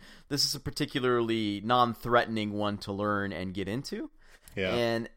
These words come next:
Speaker 1: I feel like that maybe is the best use case for Lords of Waterdeep, is,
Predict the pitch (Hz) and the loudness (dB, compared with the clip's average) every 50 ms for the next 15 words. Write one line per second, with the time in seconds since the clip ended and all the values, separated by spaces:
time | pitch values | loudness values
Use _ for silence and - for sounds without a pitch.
0 | - - - 117 131 117 - - - - 147 160 165 165 156 147 139 127 120 107 | -14 -8 -4 -4 -4 -4 -6 -14 -12 -4 0 2 2 4 4 6 6 6 4 4
1 | 104 107 101 113 117 120 120 - 127 123 120 120 117 120 120 110 113 110 110 107 | 0 0 2 6 6 6 6 4 0 -2 0 0 2 2 2 2 0 0 0 0
2 | 101 107 98 95 95 104 85 104 107 101 - - - 95 92 101 98 - - - | -2 -2 -4 -4 -4 -2 0 2 0 0 0 -4 -6 -6 -6 -4 -6 -6 -6 -6
3 | 95 90 85 - - - 98 95 95 98 98 98 85 92 90 78 82 85 82 82 | -4 -4 -4 -6 -8 -8 -8 -4 -2 -2 -2 -2 -4 -6 -10 -8 -6 -4 -2 -2
4 | 85 87 80 78 - 73 62 57 - - - _ _ _ _ _ _ _ - - | -2 -2 -6 -10 -10 -14 -14 -14 -16 -18 -20 _ _ _ _ _ _ _ -4 -2
5 | 104 104 101 98 95 92 90 - - | 0 0 0 0 -2 -4 -4 -6 -8